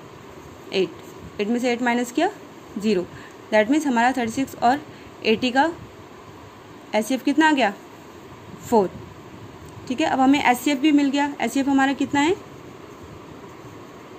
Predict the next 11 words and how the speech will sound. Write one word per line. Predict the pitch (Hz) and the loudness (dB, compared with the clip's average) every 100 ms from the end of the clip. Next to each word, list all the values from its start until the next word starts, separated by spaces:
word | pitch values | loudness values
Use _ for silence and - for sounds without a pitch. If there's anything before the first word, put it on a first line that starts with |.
| - - - - - - - - - - - - | -18 -18 -18 -18 -18 -18 -18 -18 -18 -18 -16 -2
फ़ोर, | 233 190 - - - - - - - - - - - - - - - - - - - - - - - - - - - - - - | 2 2 0 -16 -18 -18 -18 -18 -18 -18 -18 -18 -18 -18 -16 -16 -18 -18 -18 -18 -18 -18 -18 -18 -18 -18 -18 -18 -18 -18 -16 -10
ये | 240 - | -8 -6
एच | 226 - - - - | -8 -10 -20 -6 -2
एफ़ | 226 - | -2 -2
है। | 180 - - - - - - - - - - - - - - - - - - | -8 -10 -20 -20 -20 -20 -20 -20 -20 -20 -18 -20 -18 -18 -18 -18 -18 -10 -2
ठीक, | 285 | -2
अब | - 262 | 4 6
हम | 277 | 8
इसे | 277 302 | 6 6
निकाल | 285 277 269 | 4 6 4
लेंगे | 269 277 | 4 2